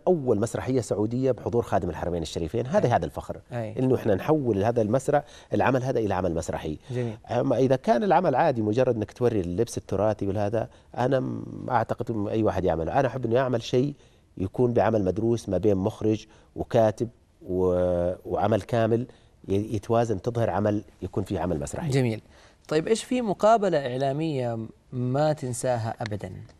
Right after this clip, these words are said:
Speaker 1: فيه مقاب-، مقابلة مع، للأسف هذه ما أنساها طبعًا الحقيقة.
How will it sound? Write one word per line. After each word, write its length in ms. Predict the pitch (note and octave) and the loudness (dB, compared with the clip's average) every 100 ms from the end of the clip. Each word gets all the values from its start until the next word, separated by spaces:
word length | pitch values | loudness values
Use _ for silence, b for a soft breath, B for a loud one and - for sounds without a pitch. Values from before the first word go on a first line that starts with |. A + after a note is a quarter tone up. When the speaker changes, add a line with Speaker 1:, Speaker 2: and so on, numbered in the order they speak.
| _ _ - B B B B B B B B B | _ _ -20 B B B B B B B B B
Speaker 1:
فيه 340 | - G3 A#3 F#3+ | -6 2 4 4
مقاب-، 580 | F#3 - G3+ F3 C3 | 4 4 4 4 2
مقابلة 720 | C#3+ C3+ A#2+ A#2+ - D#3+ D3 C#3+ | -2 -4 -4 -2 4 6 6 4
مع، 180 | C#3 B2+ | 6 4
للأسف 760 | A2 A2 G2+ G2+ G#2 A#2+ A#2+ | 4 0 0 0 0 -2 0
هذه 180 | F#2+ B2 | 0 4
ما 120 | E3+ | 4
أنساها 340 | A2+ F2 D2+ D2 | 4 0 -4 -4
طبعًا 460 | - D#2 D#2 D#2+ | -6 -6 -6 -6
الحقيقة. 560 | E2 F#2+ G2+ A2+ A2 | -8 -4 0 2 2